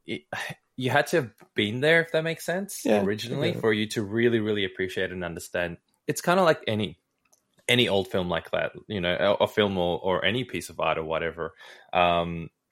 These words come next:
Speaker 1: you just, it, it's, it's still an amazing piece of art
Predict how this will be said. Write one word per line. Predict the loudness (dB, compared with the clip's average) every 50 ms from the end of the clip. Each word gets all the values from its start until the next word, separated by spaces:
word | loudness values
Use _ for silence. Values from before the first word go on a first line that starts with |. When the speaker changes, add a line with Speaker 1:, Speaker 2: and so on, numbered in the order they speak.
| _ _ -12
Speaker 1:
you | -10 -8 -6 -4 -6 -6
just, | -6 -6 -6 -6 -6 -6 -4 -4
it, | -4 -4 -4 -6
it's, | -6 -6 -4 -6 -10 -10 -10 -12 -14 _ _ _ _ _ _ _ _ _ _ _ _ _ -2
it's | -2 0 0
still | 2 4 4 6 6
an | 6
amazing | 4 6 6 6 6 4 2 -2 -6 -2
piece | -4 -4 -4 -4
of | -4 -2
art | 2 4 6 6 6 4 2 -2 -6 -20